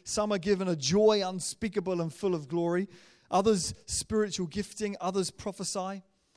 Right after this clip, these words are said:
In, in the case of the Samaritan, something significant enough happens. We don't know what it is, but something happens to the point that a local magician named Simon says,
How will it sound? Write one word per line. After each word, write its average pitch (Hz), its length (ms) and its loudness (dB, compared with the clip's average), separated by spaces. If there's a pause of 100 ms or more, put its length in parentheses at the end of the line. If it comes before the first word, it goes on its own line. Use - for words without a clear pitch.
(340)
In, 170 380 -6
in 170 300 -2
the 175 80 2
case 208 300 2
of 196 80 -4
the 175 100 0
Samaritan, 190 540 2
something 208 580 0
significant 185 840 -4
enough 147 500 -4
happens. 170 560 -6
We 160 100 -2
don't 170 120 0
know 156 80 0
what 160 160 0
it 135 100 -4
is, 127 200 -6 (280)
but 165 120 -6
something 226 400 -2
happens 185 440 -4
to 175 80 -8
the 170 140 -4
point 247 360 0 (300)
that 175 240 2 (260)
a 170 80 6
local 214 320 4
magician 180 600 0
named 170 240 -2
Simon 170 520 -2
says, 165 520 0